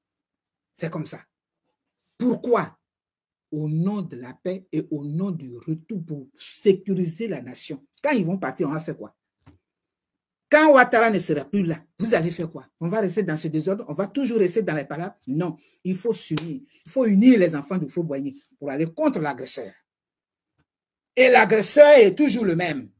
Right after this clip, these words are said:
Celui qui avait mis le nom du président Houphouët-Boigny par terre, il est toujours le même, il n'a pas changé.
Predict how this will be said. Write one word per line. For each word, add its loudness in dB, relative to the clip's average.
Celui 8
qui 2
avait 2
mis 0
le 0
nom -4
du -8
président -6
Houphouët-Boigny -6
par -12
terre, -4
il -4
est -10
toujours -6
le -10
même, -8
il -4
n'a -8
pas -12
changé. -16